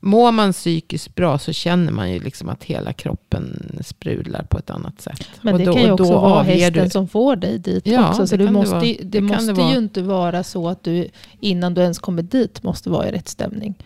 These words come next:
Speaker 2: Men när du väl interagerar med,
Speaker 1: Nej, men jag
Speaker 2: med
Speaker 1: tänk-,
Speaker 2: djuret
Speaker 1: tänkte
Speaker 2: så blir det ju att man hamnar i rätt stämning.
Speaker 1: de som ofta,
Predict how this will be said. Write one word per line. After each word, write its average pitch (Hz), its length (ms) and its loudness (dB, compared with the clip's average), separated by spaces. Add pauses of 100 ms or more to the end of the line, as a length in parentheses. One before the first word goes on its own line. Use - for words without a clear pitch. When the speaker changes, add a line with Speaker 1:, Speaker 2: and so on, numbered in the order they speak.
(160)
Speaker 2:
Men 180 260 0
när 185 240 6
du 180 120 2
väl 170 300 2
interagerar 180 680 0
med, 165 120 2
Speaker 1:
Nej, 214 280 6
men 208 120 4
jag 202 120 6
Speaker 2:
med 180 100 2
Speaker 1:
tänk-, 190 120 2
Speaker 2:
djuret 202 400 6
Speaker 1:
tänkte 185 240 4
Speaker 2:
så - 60 -2
blir 240 260 4
det 190 80 2
ju 175 60 0
att - 180 -6
man 185 140 -2
hamnar 175 320 -4
i 190 100 -4
rätt 202 180 -8
stämning. 214 460 -10
Speaker 1:
de 175 280 2
som 170 380 0 (1120)
ofta, 165 580 -4